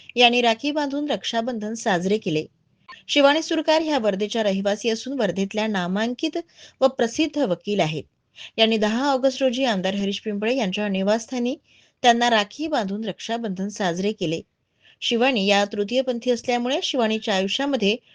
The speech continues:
अनेक अडचणीला सामोरे जावे लागले आणि त्यावर मात करून त्या विदर्भातील प्रथम आणि भारतातील तिसऱ्या तृतीयपंथी वकील बनले आहेत. शिवानी यांच्या सख्या भावाने मागील तेरा वर्षापासून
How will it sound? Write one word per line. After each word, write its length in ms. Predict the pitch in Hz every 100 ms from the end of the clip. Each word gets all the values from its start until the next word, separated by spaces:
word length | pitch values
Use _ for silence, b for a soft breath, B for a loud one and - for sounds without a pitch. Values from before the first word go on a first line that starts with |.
| b -
अनेक 380 | 254 262 330 311
अडचणीला 580 | 220 - 240 233 214
सामोरे 500 | 226 233 196 196 208
जावे 320 | 226 185 175 208
लागले 300 | 170 165 156 _ b b -
आणि 160 | 214
त्यावर 320 | 208 214 208 220
मात 200 | 202 233 -
करून 260 | 254 262 392 _
त्या 100 | 247
विदर्भातील 680 | 208 202 220 277 240 202 196 - _ _
प्रथम 380 | - 233 247 185
आणि 160 | 180 190
भारतातील 600 | 190 175 214 220 233 226
तिसऱ्या 340 | 208 202 277
तृतीयपंथी 680 | 330 247 240 240 233 220 220
वकील 360 | 208 185 196 220
बनले 320 | 214 165 165
आहेत. 260 | 156 160 - _ _ b b b -
शिवानी 380 | - 277 302 349
यांच्या 260 | 349 349
सख्या 360 | 349 302 285 269
भावाने 360 | 262 269 269 302
मागील 380 | 311 214 220
तेरा 200 | 208 196
वर्षापासून 760 | 214 226 226 233 240 226 254